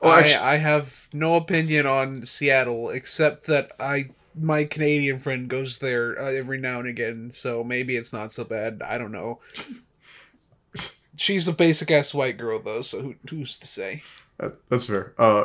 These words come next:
Speaker 1: I, I, Sudoku, I swear I've asked you this already, but your military base, right outside of it, is there a Target?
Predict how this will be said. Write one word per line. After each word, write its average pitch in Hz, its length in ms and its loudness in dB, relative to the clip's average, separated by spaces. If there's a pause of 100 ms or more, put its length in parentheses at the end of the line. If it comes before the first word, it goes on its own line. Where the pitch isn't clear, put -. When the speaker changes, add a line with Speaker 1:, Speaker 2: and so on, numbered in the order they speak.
Speaker 1:
I, 131 60 8
I, 143 260 4
Sudoku, 147 400 4
I 113 80 4
swear 143 240 0
I've 104 100 0
asked 101 240 0
you 95 60 -6
this 90 180 -4
already, 92 280 -4
but 120 200 0
your 143 100 4
military 127 420 4
base, 92 480 -4
right 117 160 6
outside 107 360 2
of 92 80 -4
it, 90 220 -4
is 98 140 -6
there 113 100 2
a 123 60 0
Target? 98 500 -6